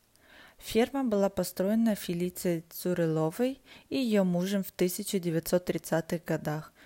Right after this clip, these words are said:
Он включает в себя дом Фелиции, сохранившийся в первоначальном виде, бывший коровник, в котором сейчас находится комната, предназначенная для музейных мастерских и музейной кассы,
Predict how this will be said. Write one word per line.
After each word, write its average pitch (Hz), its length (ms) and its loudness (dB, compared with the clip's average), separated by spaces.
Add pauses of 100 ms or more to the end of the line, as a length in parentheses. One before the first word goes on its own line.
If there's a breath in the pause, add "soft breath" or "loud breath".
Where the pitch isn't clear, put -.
(200 loud breath)
Он 311 120 -4
включает 202 520 0
в - 60 -6
себя 175 300 0
дом 185 260 -2
Фелиции, 196 680 -2
сохранившийся 170 880 -4
в - 60 -18
первоначальном 165 1000 -2
виде, 160 540 -6 (480 loud breath)
бывший 214 340 0
коровник, 175 640 2
в - 80 -16
котором 185 400 -2
сейчас 175 460 -4
находится 170 580 -4
комната, 165 640 -6
предназначенная 160 880 -4
для 160 200 -2
музейных 170 600 -2
мастерских 180 680 -4 (400 loud breath)
и 233 140 2
музейной 175 680 2
кассы, 156 540 -2